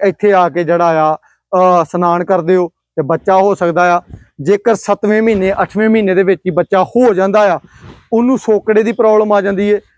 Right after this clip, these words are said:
ਤੇ ਇਸ ਜਗ੍ਹਾ ਦੇ ਉੱਤੇ ਜੇਕਰ ਤੁਸੀਂ ਆ ਕੇ ਬੱਚੇ ਨੂੰ ਇਸ਼ਨਾਨ ਵਗੈਰਾ ਕਰਾ ਦਿੰਦੇ ਹੋ, ਤੇ ਮੇਰੇ ਖਿਆਲ ਨਾਲ ਤੁਹਾਡਾ ਉਹ ਵੀ ਜਿਹੜਾ ਆ, ਬੱਚਾ ਲਾਈਫ ਟਾਈਮ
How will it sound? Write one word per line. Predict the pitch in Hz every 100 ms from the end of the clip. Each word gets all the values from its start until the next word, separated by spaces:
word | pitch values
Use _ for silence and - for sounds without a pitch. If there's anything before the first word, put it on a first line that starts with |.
| -
ਤੇ | 196 -
ਇਸ | 220 226 220 214
ਜਗ੍ਹਾ | 180 202 220
ਦੇ | 208
ਉੱਤੇ | 220 180 - 190
ਜੇਕਰ | 160 160 180
ਤੁਸੀਂ | 175 165 185
ਆ | 170 156 156
ਕੇ | 170
ਬੱਚੇ | 160 165 -
ਨੂੰ | 170 180 - _ _
ਇਸ਼ਨਾਨ | - 190 180 170 170
ਵਗੈਰਾ | 170 165 170 170
ਕਰਾ | 170 156 165
ਦਿੰਦੇ | 196 214 226
ਹੋ, | 170 _ _ _
ਤੇ | 190
ਮੇਰੇ | 175 165 165 160 170
ਖਿਆਲ | 160 156
ਨਾਲ | 160 156 160 _ _ _
ਤੁਹਾਡਾ | - 165 160 160 _ -
ਉਹ | 233
ਵੀ | 262 226
ਜਿਹੜਾ | 196 190 175 151
ਆ, | 151
ਬੱਚਾ | 156 - 175 160 - - - -
ਲਾਈਫ | 156 170 180 202 - -
ਟਾਈਮ | 208 185 180